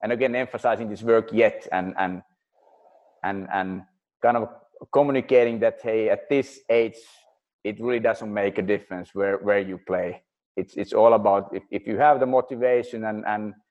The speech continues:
passion towards the hockey or, or, or soccer, then, you know, you can, you can really, uh, fulfill your potential.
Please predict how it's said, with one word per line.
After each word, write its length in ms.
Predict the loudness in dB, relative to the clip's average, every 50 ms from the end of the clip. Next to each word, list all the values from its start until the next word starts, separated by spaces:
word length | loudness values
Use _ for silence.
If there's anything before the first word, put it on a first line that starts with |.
| _ _ _ _
passion 380 | 2 4 4 4 0 -4 -10 -8
towards 340 | -6 -2 0 0 0 -2 -4 -4
the 200 | -2 -2 -2 -2 -6 -14 _ -20 -20 -20 -20 -20 -20 -20 _ 2
hockey 360 | 2 2 2 -2 -4 -2 2
or, 240 | 2 4 4 4 4
or, 380 | 2 2 2 2 0 -2 -2 -6 -10 -18 _ _ _ -4
or 240 | -2 -2 -2 -2
soccer, 600 | 2 4 4 4 4 2 0 2 2 2 0 -2 -12 _ _
then, 460 | -2 -2 -2 -2 -4 -6 -8 -10 -10 _
you 100 | -6 -2
know, 320 | 0 0 0 -2 -4 -8 _ _ _ -20 _ _ _ _ _ _ _ _ _ _ _ _ _ _ _ _ _ _ _ _ _ _ _ _ _ -10 -4
you 140 | -4 0 2
can, 420 | 2 2 0 0 -4 -8 -10 -14 _ _ _ _ _ _ _ _ _ _ _ _ _ _
you 140 | -6 -4 -2
can 300 | 0 0 -2 -2 -6 -8 -12 -18 -20 _ -20 -20 _ _ _ _ _ _ -20 -20 -20 _ _ _ -20 -20 _ -20 _ _ _ -20 _ _ _ _ _ _ _ _ _ _ _ _ _ _ -6
really, 380 | 0 2 2 4 4 6 6
uh, 140 | 4 4 2
fulfill 480 | 2 0 2 2 2 0 -2 -4 -4 -2
your 200 | 0 2 0 2
potential. 720 | 0 -2 -4 -2 -2 -4 -4 -6 -8 -8 -8 -8 -8 -10